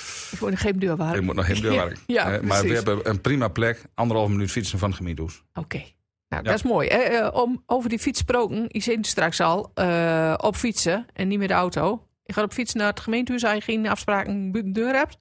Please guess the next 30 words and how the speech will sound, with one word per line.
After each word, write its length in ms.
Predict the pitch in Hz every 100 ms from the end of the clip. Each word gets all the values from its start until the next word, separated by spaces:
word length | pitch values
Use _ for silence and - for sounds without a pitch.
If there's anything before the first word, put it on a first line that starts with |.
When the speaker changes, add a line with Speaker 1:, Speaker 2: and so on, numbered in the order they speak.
| -
Speaker 2:
Ja, 240 | 120 - _ - 110 -
ja, 140 | 98
Speaker 1:
Kijk. 220 | 107 - -
Speaker 2:
ja, 240 | 101 76
nee, 220 | 95 113
dat 120 | 120 127
doe 80 |
ik 60 | 110
zeker. 340 | 120 117 127 147 _ -
Speaker 1:
Maar 100 | 165
je 60 | 202
bent 160 | 339
een 60 | 196
fietser. 380 | 170 151 135 117
Speaker 2:
Maar 120 | 123
ik 100 | 131
ben 140 | 147
ook 80 | 143
een 60 | 139
fietser, 400 | 127 113 143 123
dus, 220 | 117 -
eh, 420 | 117 117 113 101
ik 100 | 101
fiets, 320 | - 113 -
eh, 320 | 104 107 101 104
eh, 420 | 95 101 98 92
het 100 | 95
liefst 200 | 127 -
elke 180 | 113 104
zondagmorgen. 600 | 113 104 101 117 123